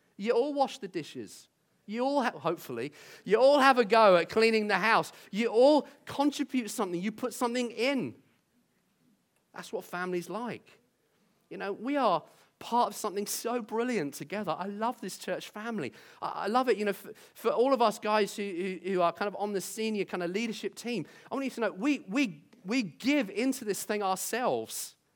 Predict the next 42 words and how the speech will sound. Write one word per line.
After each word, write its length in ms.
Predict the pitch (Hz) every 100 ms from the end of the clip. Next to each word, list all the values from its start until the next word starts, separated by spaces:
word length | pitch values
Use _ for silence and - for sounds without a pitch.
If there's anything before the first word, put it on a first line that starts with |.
| _ _ _ _ _ _ _
You 120 | 208
know, 180 | 208 156
this 200 | 233 254
is, 140 | 220
we're 140 | 190 220
not 220 | 254 -
paid 300 | - 269 269
professionals. 680 | 240 - 262 262 226 156 -
I 140 | 214
would 240 | 269 220 151
give 220 | 233 220
into 240 | 262 262
this 240 | 185 170 165
if 120 | 185
I 100 | 190
wasn't 360 | 202 202 196 -
paid 200 | 226 -
to 100 | 175
do 200 | 220 233
it. 160 | 139 - _ _ _ - 190
I 120 | 247
gave 280 | 185 226 233
into 200 | 233 196
church 280 | 233 220 214
long 280 | 220 254
before 260 | 277 - 359
I 80 | 240
was 140 | 214
paid 420 | 214 - 254 208 -
to 120 | 190
actually 240 | 196 190
do 180 | 180 233
what 100 | 202
I 100 | 185
do 220 | 165 190
now. 280 | 190 226 175 - -
Why? 260 | 185 240 - -
Because 260 | 185 214
we 80 | 196
give 240 | - 247 -
to 100 | 220
family. 640 | - 240 254 247 190 113